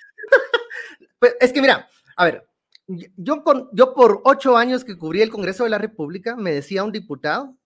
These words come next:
eh, no voy a decir su nombre, pero ya, ya bastante,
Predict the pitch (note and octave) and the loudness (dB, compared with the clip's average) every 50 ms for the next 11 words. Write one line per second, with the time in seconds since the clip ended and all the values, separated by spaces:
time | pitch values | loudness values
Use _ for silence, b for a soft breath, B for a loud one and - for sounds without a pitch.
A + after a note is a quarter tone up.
0 | _ _ D#3 C#3 C3 B2+ B2 A#2+ A#2 A2+ A2 G#2 G#2+ A#2+ _ _ _ _ _ _ | _ _ -16 -12 -12 -10 -10 -10 -12 -14 -16 -18 -20 _ _ _ _ _ _ _
1 | _ F3+ F3 F3 F3 F3+ F3+ D#3 C#3+ - E3+ D3 - D4 D#4 C4+ A#3+ C4 C#4 C#4 | _ -12 -8 -6 -4 -2 -2 -4 -4 -6 -12 -12 -12 -10 -10 -10 -8 -10 -8 -6
2 | - D#3+ D3+ E3 E3 F3 E3+ - _ _ - E3+ D3+ D3 C#3+ C#3+ E3+ F3+ F#3 F3 | -4 -2 0 2 0 0 -2 -6 _ _ -14 -10 -10 -6 -2 0 2 2 2 0
3 | E3 - - F3+ F3+ F3 F#3+ F3+ E3 D3+ C#3 B2+ A2 _ | -2 -4 -6 -8 -8 -6 -6 -4 -4 -4 -4 -6 -10 _